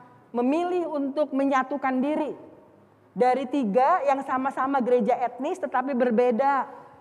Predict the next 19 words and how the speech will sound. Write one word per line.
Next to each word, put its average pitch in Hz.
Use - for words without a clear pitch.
berbeda 180
standingnya, 208
berbeda 180
yayasan 180
pengabaran 175
Injilnya, 208
berbeda 196
segala 180
sesuatunya, 254
memilih 339
dengan 285
sadar 285
untuk 277
bersatu 262
gitu 202
ya, 269
tahun 254
seribu 233
sembilan 214